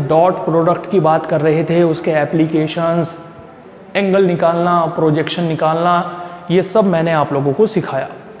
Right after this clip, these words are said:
cross product निकालना आपको अब आ गया है दो दो method से,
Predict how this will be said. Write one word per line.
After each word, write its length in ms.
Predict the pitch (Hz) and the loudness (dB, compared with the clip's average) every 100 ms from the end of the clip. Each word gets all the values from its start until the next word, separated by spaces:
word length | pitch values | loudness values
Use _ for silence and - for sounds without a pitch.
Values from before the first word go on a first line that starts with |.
| - - - - - - - | -20 -20 -20 -20 -20 -12 0
cross 320 | 190 233 214 | 2 4 2
product 400 | - 202 220 220 | 2 4 4 4
निकालना 420 | 202 190 185 208 | 2 4 2 4
आपको 320 | 202 165 - - | 4 2 2 0
अब 360 | - - 196 | 2 0 2
आ 100 | 156 | 2
गया 220 | 135 139 | 2 2
है 220 | 127 131 123 - - | 0 -2 -8 -12 -2
दो 140 | 165 196 | 2 4
दो 120 | 190 | 4
method 340 | 156 139 143 | 2 -2 -4
से, 220 | 131 143 | -4 -6